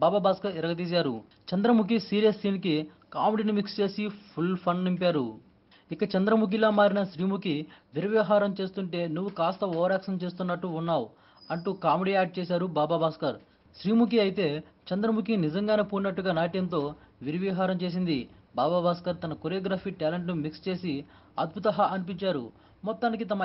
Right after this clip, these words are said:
యాక్టింగ్ టాలెంట్ తో ఇద్దరు ఇరగదీశారు. వీరి నటనకు రమ్యకృష్ణతో పాటు ఆడియన్స్ కూడా ఫిదా అయ్యారు. ఇన్నాళ్ళు బిగ్ బాస్ హౌస్ లో ఏదైతే మిస్ అవుతూ వస్తుందో రమ్యకృష్ణ రాకతో contestants కూడా full వినోదాన్ని పంచారు. నేటి scene చేయని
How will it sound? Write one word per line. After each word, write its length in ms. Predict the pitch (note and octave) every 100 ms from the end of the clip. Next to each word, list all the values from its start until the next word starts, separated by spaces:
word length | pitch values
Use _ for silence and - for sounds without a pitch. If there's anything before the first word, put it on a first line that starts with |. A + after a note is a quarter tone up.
| D#3+
యాక్టింగ్ 340 | F3+ F#3 G3+
టాలెంట్ 260 | G3 F#3+ F3+
తో 60 | F#3 C#3+ C#3
ఇద్దరు 260 | C3+ F3 F3
ఇరగదీశారు. 580 | E3 E3+ E3+ E3 D#3 A#2 G#2 - _ -
వీరి 180 | F#3+ G#3+
నటనకు 340 | G3 F#3 G#3+ G3+ F3+
రమ్యకృష్ణతో 520 | D#3+ F3 E3+ F#3 F#3+
పాటు 180 | F#3 F3+ F#3 -
ఆడియన్స్ 280 | C#3+ E3 E3+
కూడా 140 | F3 F3+ -
ఫిదా 220 | - C3+ D#3
అయ్యారు. 300 | D#3 D#3+ D3 B2 - - _ -
ఇన్నాళ్ళు 300 | F#3 A3 A3+ G#3+
బిగ్ 180 | D3+ D3+
బాస్ 160 | G3+ G3+
హౌస్ 180 | G3+ F#3+
లో 60 | G3 D3+ C#3+
ఏదైతే 260 | E3+ F#3+ F#3+ D3+
మిస్ 160 | D#3 F#3
అవుతూ 180 | F3 F3+ E3
వస్తుందో 360 | E3 F3 E3 B2 - _ _ -
రమ్యకృష్ణ 460 | D3 G#3 G3 G#3 G#3+
రాకతో 320 | G3 F#3+ F#3 D#3+ D#3 - _ -
contestants 480 | G3 G#3+ - A3 -
కూడా 140 | A3 G#3+ G#3
full 220 | - G3+ E3+
వినోదాన్ని 380 | E3 F#3 F#3 F3+
పంచారు. 380 | F3+ E3+ F3+ C3+ G#2 - _ -
నేటి 200 | D#3+ F#3+ F#3
scene 240 | A3 A3+
చేయని 240 | A3+ G#3+